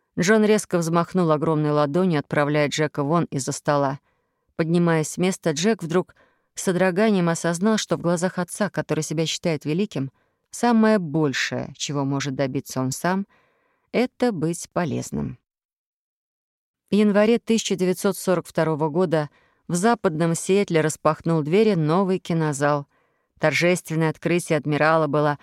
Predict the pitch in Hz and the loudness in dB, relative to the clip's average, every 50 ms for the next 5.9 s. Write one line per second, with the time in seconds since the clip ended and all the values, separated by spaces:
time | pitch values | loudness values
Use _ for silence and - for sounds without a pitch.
0 | - _ _ - 156 - - - - 165 156 151 143 147 139 139 139 - - - | -14 _ _ -8 -8 -6 -8 -4 -2 0 0 0 0 -2 -2 -2 -2 -2 -2 -4
1 | 139 - - - 127 135 131 _ _ _ _ _ - 156 - 165 156 - - - | -4 -8 -8 -8 -10 -10 -10 _ _ _ _ _ -10 -4 -2 -2 -2 -2 -2 -6
2 | - 175 - - - 269 269 240 214 185 - - 175 170 156 143 151 165 - 196 | -6 -6 -6 -4 -2 0 2 2 0 0 -2 -2 -2 -2 0 -2 -2 -4 -2 -4
3 | 180 180 - 160 - - - - - 135 135 135 - - 139 135 139 - _ _ | -4 -4 -6 -8 -10 -10 -10 -8 -8 -6 -6 -6 -6 -8 -8 -10 -12 -14 _ _
4 | _ _ _ _ _ _ _ _ _ - 190 208 - - 285 - 226 175 165 180 | _ _ _ _ _ _ _ _ _ -2 0 0 2 0 0 0 0 0 0 0
5 | 170 170 170 220 214 - - 165 - - - 170 175 - - 170 160 151 | 0 2 0 0 -2 -2 -4 -6 -4 -2 0 0 0 2 2 2 2 2